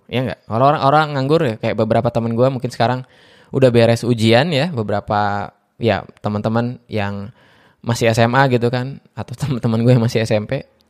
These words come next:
gue ma-, gue make friends juga dengan mereka. Lalu gue ngelihat mereka, "Eh,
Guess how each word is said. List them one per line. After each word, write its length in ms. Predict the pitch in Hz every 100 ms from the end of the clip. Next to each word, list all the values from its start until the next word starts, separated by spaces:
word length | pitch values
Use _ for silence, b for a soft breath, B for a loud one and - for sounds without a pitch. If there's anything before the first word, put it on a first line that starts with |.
| _
gue 100 | 113
ma-, 160 | 104 -
gue 180 | 110 110
make 140 | 104 -
friends 200 | 110 143
juga 160 | 139
dengan 240 | 107 104 104
mereka. 400 | 98 - 135 _ b b b b b -
Lalu 520 | 139 185 190 196 180
gue 100 | 156
ngelihat 280 | 165 151 170
mereka, 400 | 147 143 156 160
"Eh, 160 | 156